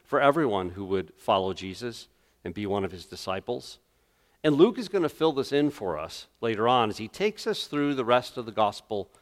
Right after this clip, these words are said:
account. And we'll leave that till we get there. But for now, all of us are called to continual engagement in evangelism. All of us are.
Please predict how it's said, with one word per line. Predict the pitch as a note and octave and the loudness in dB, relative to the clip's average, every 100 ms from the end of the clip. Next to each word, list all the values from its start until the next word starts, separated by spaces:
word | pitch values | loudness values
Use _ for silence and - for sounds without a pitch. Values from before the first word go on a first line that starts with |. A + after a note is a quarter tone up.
| _ - | _ -14
account. | - G2+ - - - _ _ _ _ _ _ _ _ - | -8 -8 -8 -16 -20 _ _ _ _ _ _ _ _ -6
And | |
we'll | A#2+ B2 | -2 0
leave | C#3+ C3 | 0 2
that | B2+ A2+ | 2 2
till | - G#2+ | -4 -6
we | G2+ | -2
get | C3 C3 | -2 -2
there. | D2 C2+ _ _ _ _ _ _ _ _ - | -10 -14 _ _ _ _ _ _ _ _ -4
But | B2 D3+ | 4 4
for | - D#3+ | 4 4
now, | F#3+ D3+ B2 - _ _ _ _ _ _ _ - | 6 6 4 0 _ _ _ _ _ _ _ 2
all | F3+ | 6
of | A3 | 8
us | D#3 C#3 | 6 4
are | C3 | 0
called | - C#3+ C#3 C3+ | -4 2 2 2
to | - A#2+ G#2+ | -2 -4 -4
continual | - A2 C#3+ C#3 C#3 A#2+ | -4 -4 -2 0 2 2
engagement | G2 G#2 A#2+ A2 G2 F2 | 2 0 -4 -4 -8 -6
in | F#2+ | -8
evangelism. | F2 F#2 G2 D2 D2 - _ _ _ _ _ _ _ _ _ | -6 -6 -8 -12 -20 -20 _ _ _ _ _ _ _ _ _
All | D3+ D#3+ | 2 4
of | F#2+ | 2
us | C#2+ E2+ | -2 -10
are. | C#2 | -12